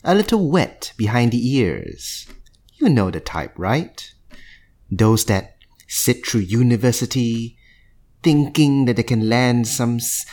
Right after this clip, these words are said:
ridiculous five-figure salary right out of school? That they can coast through life just because they've studied hard and gotten the grades,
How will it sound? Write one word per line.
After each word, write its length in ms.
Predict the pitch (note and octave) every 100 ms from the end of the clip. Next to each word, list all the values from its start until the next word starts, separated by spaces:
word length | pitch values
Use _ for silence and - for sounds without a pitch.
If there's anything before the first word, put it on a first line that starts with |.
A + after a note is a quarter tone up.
| - -
ridiculous 800 | A#2 F#2 A2 C3+ - B2+ B2 -
five-figure 760 | - C3 A#2 A2 G#2 - G#2 G#2
salary 460 | - G#2+ G2+ G2+
right 460 | G2 G2+ A#2 D3 D3
out 120 | C3+
of 120 | B2
school? 640 | - - C3+ C#3 E3+ A3+ - _ _ _ _ - - - _
That 100 | B2+
they 100 | A#2+
can 220 | - A#2+ G#2+
coast 560 | - D3+ A#2+ - -
through 160 | - A2+
life 400 | A2 A2+ A2 -
just 240 | G#3+ G3
because 460 | F#3 F3+ E3 - - - - -
they've 140 | G3+
studied 380 | - G3 F#3 F3+
hard 720 | E3 F3+ F3 D#3+ C3+ A#2+ A2+
and 180 | A2+ A2+
gotten 300 | F3 F3 E3+
the 80 | D#3+
grades, 800 | F3 F3+ E3 C3 G2 - -